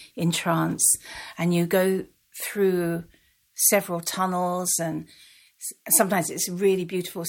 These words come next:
psychedelic. Sometimes it's really black and dark, but black isn't bad. It's just black, you know. Um, then you take them to, well,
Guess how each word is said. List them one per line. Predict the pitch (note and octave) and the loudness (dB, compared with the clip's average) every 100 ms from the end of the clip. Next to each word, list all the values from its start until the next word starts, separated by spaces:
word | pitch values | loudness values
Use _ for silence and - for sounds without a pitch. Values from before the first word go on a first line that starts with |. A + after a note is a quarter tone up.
| F#3+ | -4
psychedelic. | E3 E3 F3 D#3+ - | -6 -6 -4 -4 -4
Sometimes | G#3 G3+ E3+ | -2 -2 -4
it's | D#3 D#3 | -6 -8
really | D#3+ F3+ E3+ D3+ | -6 -4 -4 -4
black | D#3+ D#3+ - | -4 -4 -4
and | D#3 | -4
dark, | D3+ D3+ F#3+ - - - - | -2 -2 -4 -6 -16 -20 -2
but | F#3+ - | 0 2
black | G#3 A3+ A3 | 2 2 2
isn't | G3 F3 E3 | -4 -4 -2
bad. | E3+ D3+ C3 - F#3 | -2 -2 -4 -8 -10
It's | - - - - | -8 -8 -8 -6
just | F3 - - _ | -4 -4 -6 _
black, | F3 D3+ - - - | 0 0 -4 -14 -8
you | F3+ | -4
know. | D3+ D#3+ _ - - - - - _ _ _ | -4 -6 _ -20 -20 -18 -18 -18 _ _ _
Um, | F3 E3+ E3+ E3+ - - _ _ | 0 2 0 -2 -8 -16 _ _
then | F#3+ F#3+ F#3+ F#3 F#3 | -4 0 2 2 0
you | - - G3+ G3 | -4 -4 -4 -2
take | - G#3 - | -2 -2 0
them | F#3+ G3 F#3+ - | 0 0 0 2
to, | G3 F#3+ F#3+ F#3 F3+ E3+ - - - - - | 4 4 2 0 0 -2 -4 -14 -18 -16 2
well, | G3 E3+ | 4 4